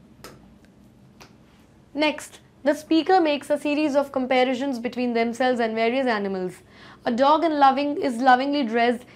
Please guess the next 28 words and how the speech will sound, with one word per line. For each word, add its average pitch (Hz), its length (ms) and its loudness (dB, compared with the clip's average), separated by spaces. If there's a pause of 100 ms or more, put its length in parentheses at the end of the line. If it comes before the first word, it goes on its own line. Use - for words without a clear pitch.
(120)
in 254 80 0
a 254 120 0
jacket 240 320 2
and 254 100 -2
a 247 140 -6
cat 240 280 0 (280)
welcomed 254 520 2 (220)
through 247 240 -2 (200)
a 226 60 -2 (120)
door। 190 180 2 (2000)
The 277 120 10
speaker 311 460 4 (160)
argues 254 400 2
that 233 180 2
they 262 80 4
are 269 140 2
considered 240 480 0
worthy 226 280 2
of 240 140 2
this 262 220 -4
treatment 226 400 -4
because 226 280 -4
they 240 100 0
are 247 120 0
not 277 220 -4
German 247 300 -2
Jews 269 260 -2
refugees। 262 560 -2